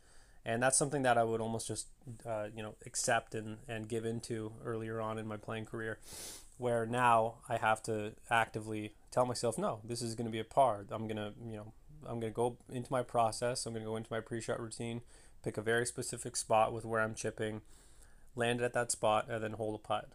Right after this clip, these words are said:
right? So really get into the process as to, you know, how to get up and down, right?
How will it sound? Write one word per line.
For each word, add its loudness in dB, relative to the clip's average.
right? -2
So -2
really -2
get -2
into -6
the -4
process 0
as -8
to, -6
you -10
know, -8
how 0
to -2
get -4
up -6
and -10
down, -6
right? -2